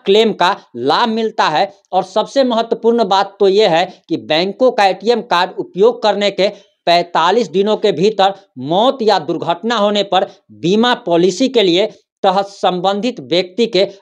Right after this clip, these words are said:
आश्रित मुआवजे के लिए क्लेम कर सकते हैं। यानी कि जब से आपको एटीएम कार्ड मिला है उसके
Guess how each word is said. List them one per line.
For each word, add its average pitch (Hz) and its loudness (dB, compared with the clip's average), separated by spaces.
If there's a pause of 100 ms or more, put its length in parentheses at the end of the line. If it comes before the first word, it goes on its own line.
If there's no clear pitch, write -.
(160)
आश्रित 196 -2
मुआवजे 170 -2
के 226 0
लिए 196 2 (300)
क्लेम 247 2
कर 208 0
सकते 180 -4
हैं। 135 -4 (280)
यानी 247 -2
कि 214 -8 (160)
जब 190 2
से - -4
आपको 190 -2
एटीएम 190 -2
कार्ड 175 -2
मिला 170 -2
है 139 -2 (300)
उसके 233 0